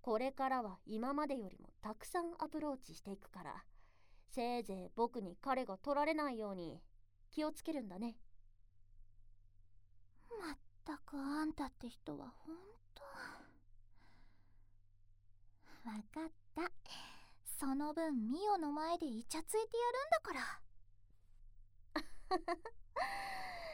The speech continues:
Speaker 1: それはいいね。でもその前に、冷めないうちにいただかないと、せっかくのご飯がもったいないよ。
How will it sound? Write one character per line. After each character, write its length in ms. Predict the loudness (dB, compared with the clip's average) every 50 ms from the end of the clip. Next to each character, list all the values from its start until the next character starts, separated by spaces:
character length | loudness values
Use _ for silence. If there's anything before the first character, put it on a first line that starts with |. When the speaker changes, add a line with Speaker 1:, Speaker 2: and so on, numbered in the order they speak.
| -6 -4 4
Speaker 1:
そ 180 | 8 8 10
れ 140 | 10 8 8
は 140 | 6 6 6
い 140 | 6 4 6
い 20 |
ね。 320 | 6 8 8 8 6 6 4 2 0 -4 -8 -10 -10 -10 -12 -12 -14 -16 -16 -16 -14 -14 -14 -10 -6 -4 -2 2 4
で 100 | 4 4
も 140 | 4 2 0
そ 120 | 0 0
の 140 | 0 2 2
前 220 | 4 4 4 2
に、 200 | 2 0 0 -2 -4 -8 -8 -10 -10 -10 -12 -12 -14 -16 -16 -16 -16 -2 4
冷 100 | 4 6
め 160 | 6 8 6 8
な 160 | 8 6 6
い 60 | 4
う 80 | 2 2
ち 160 | 0 0 0
に 100 | 0 0
い 40 | 0
た 100 | -2 -4
だ 100 | -4 -2
か 120 | 0 0
な 140 | 0 2 0
い 60 | 0
と、 280 | 0 2 2 2 2 0 -2 -6 -10 -14 -14 -12 -12 -12 -10 -4
せ 160 | 0 2 2 2
っ 40 |
か 180 | 2 0 -2 0
く 100 | 0 2
の 120 | 0 2 2
ご 140 | 2 2 2
飯 160 | 2 0 -2
が 140 | -2 -4 -6
も 100 | -8 -10
っ 40 | -4
た 160 | 0 2 2
い 60 | 4
な 120 | 6 4 4
い 100 | 4 4
よ。 240 | 2 2 2 0